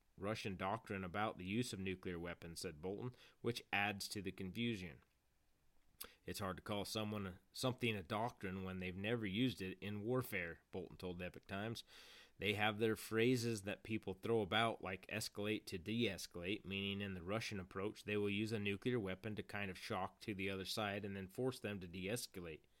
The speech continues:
the former official said. And I think that's kind of what we did to Japan. We de-escalated the war by using the nuclear weapons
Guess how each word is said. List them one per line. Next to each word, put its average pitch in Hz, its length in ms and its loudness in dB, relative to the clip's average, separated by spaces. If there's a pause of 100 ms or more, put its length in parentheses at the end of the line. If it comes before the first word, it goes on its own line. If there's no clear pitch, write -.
(260)
the - 60 -20
former 85 360 -6
official - 360 -10
said. 78 220 -6
And 82 120 -6
I 98 180 -4
think 107 160 -2
that's 104 180 -4
kind 104 220 -2
of 92 80 -4
what 92 200 -2
we 95 140 -2
did 85 280 -4
to 90 100 -6
Japan. 87 460 -8 (840)
We 90 60 -8
de-escalated 95 800 -2
the 92 80 -6
war 104 320 0
by 95 180 -4
using 90 480 -4
the 80 120 -10
nuclear 90 400 -4
weapons - 560 -6